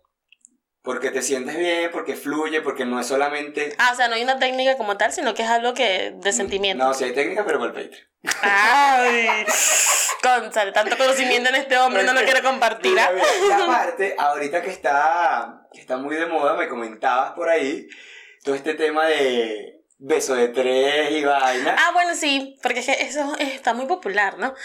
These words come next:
Speaker 2: Eh, yo le estaba comentando justamente a Gustavo eso, ¿no? Que ahora una de las técnicas de coquetear con una persona es, eh, es como que jugar con el hecho de que sean más de uno. O sea, como
Speaker 1: Sí.
Speaker 2: que, como decirle como que, "Ay, pero beso a tres". <laughs>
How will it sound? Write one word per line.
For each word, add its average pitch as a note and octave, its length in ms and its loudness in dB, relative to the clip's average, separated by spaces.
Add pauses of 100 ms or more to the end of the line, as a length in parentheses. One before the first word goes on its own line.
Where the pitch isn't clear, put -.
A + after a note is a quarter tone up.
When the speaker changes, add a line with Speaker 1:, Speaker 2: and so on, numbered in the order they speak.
(220)
Speaker 2:
Eh, G3 160 0
yo F#3 80 -6
le G3 60 -4
estaba A#3+ 200 -4
comentando G#3+ 300 -6
justamente A3+ 360 -6
a - 20 -6
Gustavo A3 360 -6
eso, A3 220 -4
¿no? C#4 260 -10
Que F#3+ 460 0
ahora G3 340 2
una C4 140 0
de D4 60 0
las - 120 -10
técnicas G3+ 360 -4
de B3+ 80 -6
coquetear F#3+ 420 -4
con A3+ 100 -10
una A#3 220 -8
persona B3+ 420 -2 (440)
es, G#3 500 -2
eh, G#3+ 800 -4
es - 100 -18
como G3+ 200 -8
que G3+ 180 -8
jugar G3+ 600 2
con A3 160 -4
el G3+ 120 -2
hecho G3 220 -2
de G#3+ 100 0
que G#3+ 100 -8
sean F#3+ 260 -2
más G3 180 -2
de G3 80 -6
uno. F#3+ 340 -6 (160)
O - 100 -20
sea, E3 140 -6
como - 220 -4
Speaker 1:
Sí. G#3 60 -2
Speaker 2:
que, - 180 -8 (240)
como G3+ 180 -2
decirle G3 320 -2
como A#3 200 -4
que, - 80 -2
"Ay, D4 80 4 (140)
pero F#4 120 2
beso C4+ 180 2
a C4+ 80 2
tres". G4 140 4 (300)
<laughs> - 120 -10